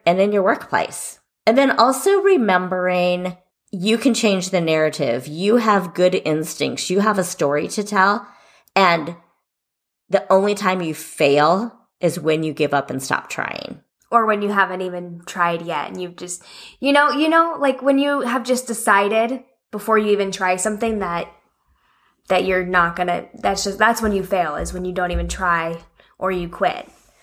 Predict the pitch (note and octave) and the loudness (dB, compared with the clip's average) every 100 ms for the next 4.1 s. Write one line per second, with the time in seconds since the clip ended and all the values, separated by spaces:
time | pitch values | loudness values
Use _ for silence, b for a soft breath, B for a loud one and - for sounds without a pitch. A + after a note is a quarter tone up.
0 | b b _ C4+ F4+ G4+ B3 A3+ A3+ A#3+ | b b _ 4 4 2 0 0 2 2
1 | C4+ G#3 G#3 G3 F#3 F3 F3+ F#3 G3 F#3 | 0 0 0 2 0 0 -2 -4 -2 0
2 | F3 E3+ E3+ D#3 E3+ E3+ - - E3 E3 | 0 -2 -6 -4 -4 -4 -8 -6 -4 -4
3 | D3+ - F#3+ F3+ D#3 D3+ - E3 E3 D#3 | -6 -6 0 0 2 2 2 0 2 0